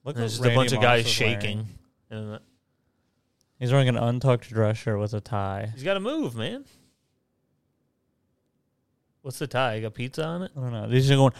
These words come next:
Speaker 1: "Back when I played, I did Randy Moss for no reason. You know what that is?"
Speaker 2: You know what's crazy? Do you remember this? Right now, last year,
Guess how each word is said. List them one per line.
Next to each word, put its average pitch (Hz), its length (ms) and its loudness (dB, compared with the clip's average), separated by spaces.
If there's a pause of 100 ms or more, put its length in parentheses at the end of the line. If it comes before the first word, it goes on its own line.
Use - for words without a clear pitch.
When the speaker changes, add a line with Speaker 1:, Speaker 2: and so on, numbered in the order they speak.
(300)
Speaker 1:
"Back 185 180 4
when 185 100 4
I 214 60 4
played, 180 320 2 (100)
I - 100 2
did 185 120 2
Randy 175 220 4
Moss 180 200 4
for 180 60 -2
no 190 140 6
reason. 190 280 4 (380)
You 170 60 2
know 175 60 10
what 175 100 4
that 190 140 4
is?" 226 220 2 (2250)
Speaker 2:
You 135 80 -2
know 190 100 8
what's 208 140 6
crazy? 214 360 4 (180)
Do 151 80 -2
you 185 60 4
remember 196 240 2
this? 139 360 2 (240)
Right 190 220 4
now, 190 420 4 (300)
last 160 340 4
year, 107 280 -6